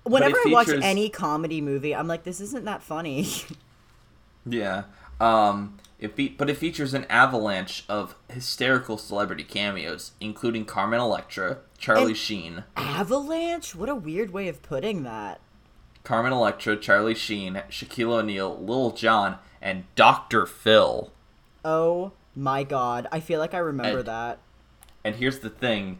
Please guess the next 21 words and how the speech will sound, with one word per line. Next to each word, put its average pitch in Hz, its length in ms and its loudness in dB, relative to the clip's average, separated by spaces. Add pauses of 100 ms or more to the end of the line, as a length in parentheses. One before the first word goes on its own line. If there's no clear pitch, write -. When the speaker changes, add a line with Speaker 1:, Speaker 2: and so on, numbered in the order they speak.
(160)
Speaker 1:
if 98 120 -14
you 107 140 -4
look 117 300 0
at - 140 -14
the 104 100 -4
D 107 220 -8
V 101 180 -4
D 104 140 -4
cover - 680 -4
Speaker 2:
Is 233 180 2
he 254 160 2
on 214 240 6
it? 262 180 2
Oh 220 120 4
my 214 120 4
god, 196 240 0
I 190 60 2
can 180 160 -6
Speaker 1:
He's - 100 -12
Speaker 2:
see 190 200 -6
him. 147 400 -4